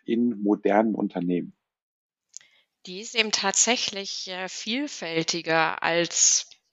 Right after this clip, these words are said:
Speaker 2: vielleicht noch so vor zwanzig, dreißig Jahren, ähm,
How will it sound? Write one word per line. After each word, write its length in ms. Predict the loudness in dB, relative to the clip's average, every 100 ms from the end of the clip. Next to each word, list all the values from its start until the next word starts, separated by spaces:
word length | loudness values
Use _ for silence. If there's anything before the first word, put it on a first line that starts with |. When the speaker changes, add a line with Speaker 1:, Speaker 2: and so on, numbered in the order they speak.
| -20
Speaker 2:
vielleicht 320 | -6 -4 -2
noch 120 | -4 -2
so 160 | -2
vor 220 | -2 -4
zwanzig, 500 | 0 0 2 0 -2
dreißig 540 | -2 2 4 4 2 2
Jahren, 640 | 4 4 2 0 -6 -10
ähm, 640 | -12 -12 -12 -16 -18 -20